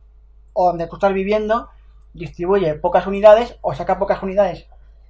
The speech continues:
al mundo y si no te pillas esa unidad cuando sale, o sea, si no la reservas, tienes que ir a especuladores y eso, desde mi punto de vista, hace que el mercado no esté conforme.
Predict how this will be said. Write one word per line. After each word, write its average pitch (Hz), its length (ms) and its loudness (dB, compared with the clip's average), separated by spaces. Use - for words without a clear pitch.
al 170 180 -4
mundo 214 500 -2
y 170 80 -14
si 185 200 -10
no 185 200 -2
te 180 100 -6
pillas 190 440 0
esa 180 160 -8
unidad 185 280 4
cuando 143 720 -2
sale, 190 280 0
o 180 40 -4
sea, 160 180 -4
si 139 60 -8
no 160 80 2
la 175 80 6
reservas, 202 500 2
tienes 180 160 -6
que 190 100 -2
ir 196 40 4
a 196 60 4
especuladores 151 720 0
y 170 40 -8
eso, 202 360 2
desde 170 220 -6
mi 165 40 -2
punto 185 240 -4
de 202 120 8
vista, 196 420 4
hace 202 220 -2
que 202 80 -4
el 190 40 -2
mercado 180 680 4
no 190 260 -6
esté 196 640 -4
conforme. 147 560 -2